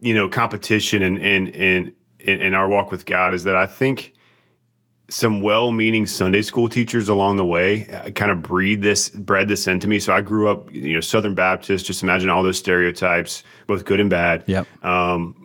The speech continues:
Speaker 1: I experienced that. And one of those stereotypes, and that's true, uh, of Southern Baptist Sunday school is the Bible drill.
Speaker 2: Hmm.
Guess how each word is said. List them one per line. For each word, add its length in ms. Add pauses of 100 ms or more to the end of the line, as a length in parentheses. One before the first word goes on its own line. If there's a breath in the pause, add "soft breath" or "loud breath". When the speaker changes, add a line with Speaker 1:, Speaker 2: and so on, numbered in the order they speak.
(100)
Speaker 1:
I 260
experienced 440
that. 180
And 120
one 100
of 80
those 180
stereotypes, 720
and 80
that's 200
true, 600
uh, 120
of 180
Southern 260
Baptist 560
Sunday 280
school 420 (320 soft breath)
is 140
the 80
Bible 380
drill. 360 (120)
Speaker 2:
Hmm. 240